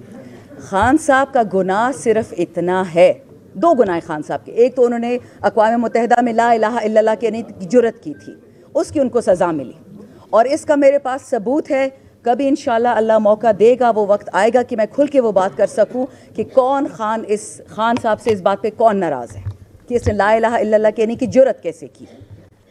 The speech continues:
फिफ्टी टू मुसलमान ममालिक हैं ओआईसी में,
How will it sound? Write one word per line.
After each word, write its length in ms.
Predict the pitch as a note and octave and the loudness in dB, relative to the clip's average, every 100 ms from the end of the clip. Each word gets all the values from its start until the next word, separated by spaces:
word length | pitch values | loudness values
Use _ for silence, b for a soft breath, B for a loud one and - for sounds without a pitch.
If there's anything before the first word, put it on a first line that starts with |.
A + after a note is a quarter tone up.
| _ _ - | _ _ -8
फिफ्टी 240 | C4 C#4 | -6 -6
टू 340 | - F4 G4 A4 - | -4 0 0 -2 -6
मुसलमान 440 | G#3 G#3 A#3 A#3 C4 | -8 -2 0 0 0
ममालिक 440 | A3+ F#3+ A3 A3 | 2 2 0 2
हैं 60 | G#3+ | 2
ओआईसी 420 | G3 F#3 - G3 | 2 2 -2 -8
में, 140 | G3 | -6